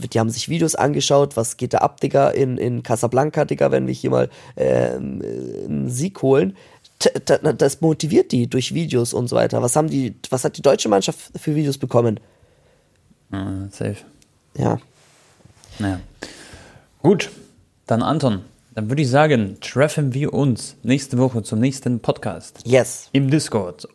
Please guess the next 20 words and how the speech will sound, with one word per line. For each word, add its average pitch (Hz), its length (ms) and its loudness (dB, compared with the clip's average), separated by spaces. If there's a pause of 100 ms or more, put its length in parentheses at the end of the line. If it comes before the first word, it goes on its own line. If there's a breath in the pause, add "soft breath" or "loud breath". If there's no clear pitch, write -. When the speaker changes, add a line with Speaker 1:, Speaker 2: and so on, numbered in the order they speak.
Speaker 2:
Und 165 400 0
wir 120 80 -2
besprechen 131 600 0 (100)
alles, 143 300 2
was 120 100 2
am 123 60 4
Wochenende 127 300 4
passiert 143 280 -4
ist. 143 300 0
Die 117 160 -6
Liga 151 280 0
kehrt 143 200 -2
zurück. 139 320 -4
Übrigens, 151 440 2
am 120 160 0
Wochenende 139 340 0
spielt 135 300 -2
City 151 320 0
gegen 127 160 4
Liverpool. 156 520 2